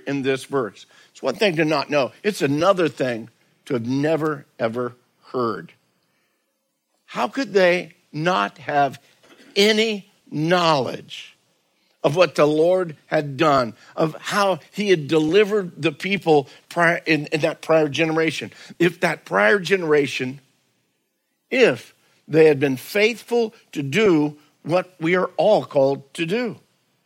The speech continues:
to proclaim it to the next generation.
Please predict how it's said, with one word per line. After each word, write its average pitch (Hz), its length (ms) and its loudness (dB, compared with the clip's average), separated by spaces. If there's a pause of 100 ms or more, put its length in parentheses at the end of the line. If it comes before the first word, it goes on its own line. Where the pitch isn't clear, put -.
(480)
to 190 100 -4
proclaim 190 440 -2
it 170 140 -6
to 180 100 -2
the 170 80 -2
next 185 300 -6
generation. 180 640 -6